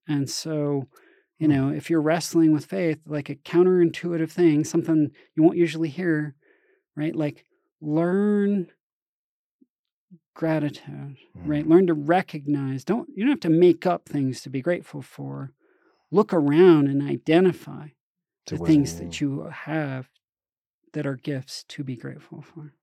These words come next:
Speaker 2: Wow. This has all been amazing. It, uh, this last piece that you're mentioning to me is what redemption really is. Because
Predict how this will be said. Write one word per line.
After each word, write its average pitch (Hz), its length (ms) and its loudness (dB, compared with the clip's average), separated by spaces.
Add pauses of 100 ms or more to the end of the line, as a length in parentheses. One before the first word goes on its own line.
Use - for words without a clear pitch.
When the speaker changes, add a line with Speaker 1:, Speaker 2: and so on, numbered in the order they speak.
(260)
Speaker 2:
Wow. 101 600 -6 (920)
This 104 140 -8
has 95 120 -8
all 92 160 0
been 92 140 -8
amazing. 90 520 -10 (920)
It, 101 200 -4 (340)
uh, 104 160 -6
this 123 180 -2
last 131 300 2
piece 107 140 -6
that 98 140 -6
you're 90 80 -4
mentioning 92 320 -6
to - 80 -12
me 85 220 -6
is 78 140 -8
what 80 140 -10
redemption 82 440 -12
really 76 240 -12
is. 71 500 -14 (920)
Because 85 500 -12